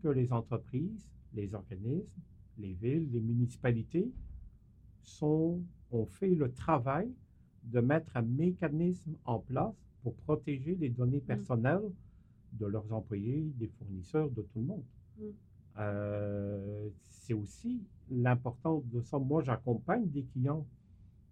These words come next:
Speaker 1: Puis, euh, puis c'est pour ça qu'il y a des entreprises à travers le Québec, moi, je pense, euh, Télénet Communication, euh, je pense à, à Coasec et tout ça, qui font appel à mes services, euh,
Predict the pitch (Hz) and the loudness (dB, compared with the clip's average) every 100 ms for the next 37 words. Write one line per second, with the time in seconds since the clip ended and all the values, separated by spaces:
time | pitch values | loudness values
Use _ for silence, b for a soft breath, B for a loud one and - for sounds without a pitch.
0 | - 120 107 104 104 101 101 101 104 104 | -6 -2 -2 -2 -2 -2 -2 -4 -4 -4
1 | 101 101 - - - 110 - - 101 - | -4 -6 -10 -20 -6 -4 0 -2 -2 0
2 | 185 127 107 110 104 131 135 - 120 - | 0 2 2 2 2 2 2 0 -2 0
3 | 147 165 143 - - b b b b - | 0 0 0 -6 -20 b b b b -14
4 | 98 98 - 107 143 135 120 - 104 156 | -10 -8 -6 -2 0 0 0 0 2 2
5 | 156 - 120 127 123 - 131 147 123 - | 2 -4 0 0 -2 -2 0 0 -4 -10
6 | b b b - - 101 95 95 98 98 | b b b -14 -6 -4 -4 -6 -6 -6
7 | 101 - 101 104 110 123 123 104 107 - | -8 -6 -4 -2 0 -2 -2 -4 -4 -6
8 | 101 - 131 151 156 147 120 113 107 - | -10 -6 0 2 4 4 4 2 -2 -6
9 | - 123 123 120 104 104 - 110 104 101 | 0 2 2 0 -2 -2 -4 -4 -4 -6
10 | 113 101 95 - 147 147 147 - - 175 | -4 -4 -4 -4 -4 -2 -8 -8 -4 -2
11 | 180 b b - - 101 - 123 107 - | -2 b b -20 -12 -12 -2 0 0 0
12 | 165 127 113 107 104 98 151 220 - b | 0 0 0 -2 -6 -2 -2 -4 -10 b
13 | b b b - 101 95 92 92 | b b b -12 -6 -6 -4 -6